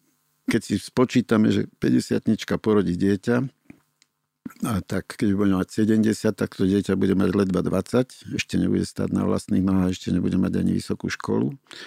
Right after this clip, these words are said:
No a sedemdesiat je už relatívne dosť. A keď bude mať osemdesiat rokov, to dieťa bude mať tridsať. A to už bude také začínajúce,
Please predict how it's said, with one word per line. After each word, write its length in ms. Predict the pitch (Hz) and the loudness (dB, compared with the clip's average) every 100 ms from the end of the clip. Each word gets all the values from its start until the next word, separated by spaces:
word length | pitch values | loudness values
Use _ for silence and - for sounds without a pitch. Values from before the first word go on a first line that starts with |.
| - - - - - - | -18 -18 -18 -18 -16 -6
No 160 | 101 | -2
a 40 | 98 | 0
sedemdesiat 760 | - 107 113 104 - 110 107 | 2 4 4 4 2 0 0
je 220 | - 113 101 | 2 2 2
už 320 | 85 - 101 | 0 0 0
relatívne 400 | 95 - 98 92 | 0 2 4 4
dosť. 300 | 92 98 143 | 4 0 -2
A 80 | - | 0
keď 160 | 117 110 | 2 6
bude 180 | 123 | 6
mať 200 | 120 101 | 6 6
osemdesiat 560 | 104 - 110 110 104 117 | 4 4 4 4 4 4
rokov, 380 | 113 113 131 123 | 4 4 2 2
to 80 | 107 | 2
dieťa 240 | 110 113 | 2 4
bude 160 | 110 110 | 4 6
mať 160 | 104 - | 4 2
tridsať. 500 | - - - 117 - - _ _ - - - - | -2 -4 -2 -2 -4 -10 _ _ -20 -20 -20 -12
A 100 | - | -6
to 200 | - 123 | 2 4
už 120 | 98 92 | 4 6
bude 200 | 98 87 | 4 6
také 320 | 104 - 92 | 2 2 4
začínajúce, 1040 | 98 - 98 90 87 - - 95 92 - | 4 2 2 4 2 0 0 0 0 -4